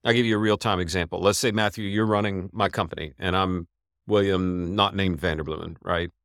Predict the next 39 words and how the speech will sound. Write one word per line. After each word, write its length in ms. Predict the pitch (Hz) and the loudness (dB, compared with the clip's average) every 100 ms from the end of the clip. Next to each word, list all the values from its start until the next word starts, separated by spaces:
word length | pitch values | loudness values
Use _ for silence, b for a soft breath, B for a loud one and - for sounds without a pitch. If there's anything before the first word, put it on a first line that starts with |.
| _ _ _ | _ _ _
And 500 | - 101 98 95 92 | -4 0 2 2 2
we 140 | 95 98 | 0 2
just 280 | 127 123 | 2 2
wrapped 280 | 135 117 - | 4 2 2
up 100 | 117 | -4
a 40 | - | -2
search 360 | - 101 95 | -2 -2 -2
for 420 | - 98 92 87 90 | -4 0 2 2 -2
a 140 | 95 | -2
new 300 | 95 98 92 | -2 0 -2
director 380 | 92 98 90 101 | 0 0 0 -4
of 40 | |
marketing, 600 | 90 98 95 98 76 - _ _ | 2 2 2 -2 -8 -14 _ _
okay? 260 | - 87 82 _ _ _ _ _ | -8 -6 -8 _ _ _ _ _
So 480 | - 117 107 104 104 95 | -4 2 4 6 4 2
if 320 | 104 - - _ | -4 -4 -20 _
you 220 | - 120 139 | -8 0 4
were 100 | 127 | 4
interviewing 540 | 120 107 110 107 101 | 4 2 0 0 0
me 420 | 92 87 90 110 _ _ _ _ _ _ _ _ _ | -2 -2 -4 -6 _ _ _ _ _ _ _ _ _
and 260 | 110 101 104 | -4 -2 -4
I 300 | - 101 113 | 0 2 2
were 540 | 113 104 101 101 95 - | 0 0 0 2 0 -2
interviewing 400 | 107 110 104 98 | -2 0 0 -2
for 260 | - 107 107 | 0 0 2
the 120 | 101 | 0
director 340 | 98 90 - | 0 -2 -2
of 60 | 92 | 0
marketing 460 | 98 98 - 92 | 4 4 2 -6
position, 520 | 82 87 80 - 120 135 _ _ _ | -6 -8 -6 -6 -6 -8 _ _ _
and 140 | 101 | 0
you 80 | 98 | 0
said 240 | 92 110 98 | 2 0 0
to 60 | |
me, 160 | 101 92 | 0 -2
"Tell 260 | - 117 | -2 -2
me 100 | 117 | 0
about 280 | 110 95 95 | 0 0 0
yourself," 580 | 92 - 82 78 - - | -2 -2 0 0 -4 -18